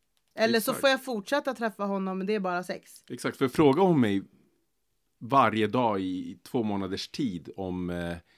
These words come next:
Speaker 2: om vad är vi för någonting och allt vad det nu är. Och om man hela tiden svarar med att så här, "Nej, men, eh, alltså, jag är inte där just nu." Då, då måste du, alltså, då måste du ta dig själv i, i kragen och bara så här, "Vet du vad, jag,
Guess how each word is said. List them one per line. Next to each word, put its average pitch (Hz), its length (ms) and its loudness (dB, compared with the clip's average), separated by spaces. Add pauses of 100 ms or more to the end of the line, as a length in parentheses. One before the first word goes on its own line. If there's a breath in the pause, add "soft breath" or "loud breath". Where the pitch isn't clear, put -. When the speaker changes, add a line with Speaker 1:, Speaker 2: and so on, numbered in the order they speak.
(880 soft breath)
Speaker 2:
om 98 600 -8 (140)
vad 110 260 -4
är 117 180 2
vi 120 120 -2
för - 120 -12
någonting 82 580 -8
och 78 220 -8
allt 78 180 -10
vad 82 100 -8
det 78 40 -12
nu 76 160 -14
är. 71 140 -16
Och 90 340 -10
om 92 80 -8
man 95 200 -6
hela 101 240 -4
tiden 90 300 -6
svarar 104 440 -4
med 90 220 -4
att - 140 -16
så - 120 -14
här, 82 80 -10
"Nej, 107 140 -8
men, 92 300 -8
eh, 85 300 -12 (560)
alltså, 98 200 -14
jag 98 40 -4
är 104 40 -4
inte 113 160 -8
där 95 220 0
just 90 280 -6
nu." 73 340 -8 (680)
Då, 120 160 -6
då 110 180 -6
måste 127 360 -2
du, 113 180 -2 (1400)
alltså, 95 180 -12
då 95 100 -8
måste 120 260 -4
du 113 60 -2
ta - 240 -10
dig 76 120 -8
själv 76 280 -12
i, - 340 -14
i - 80 -20
kragen 87 380 -8
och 76 60 -12
bara - 180 -18
så - 120 -20
här, 76 60 -14
"Vet 80 140 -14
du 87 80 -16
vad, 78 240 -10
jag, 80 340 -12